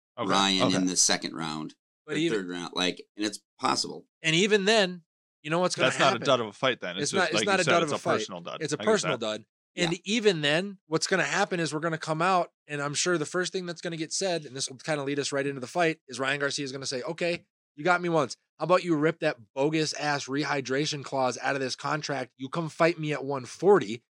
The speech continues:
Speaker 3: instead of at one thirty-six like you had to negotiate, where I can't rehydrate, and let's run it back."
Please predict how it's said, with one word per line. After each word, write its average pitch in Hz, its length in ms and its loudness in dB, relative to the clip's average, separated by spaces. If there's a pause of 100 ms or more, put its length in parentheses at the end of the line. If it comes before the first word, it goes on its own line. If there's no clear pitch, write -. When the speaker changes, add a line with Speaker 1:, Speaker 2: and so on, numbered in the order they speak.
(180)
Speaker 3:
instead 151 340 4
of 143 100 4
at 131 140 0
one 151 220 -2
thirty-six 147 580 -2
like 135 300 -2 (200)
you 160 220 0
had 160 360 2
to 156 100 -4
negotiate, 120 760 0 (360)
where 110 160 -6
I 151 180 6
can't 160 300 0
rehydrate, 135 640 2 (280)
and 147 120 -6
let's 196 180 0
run 190 160 0
it 180 100 -4
back." 180 260 -2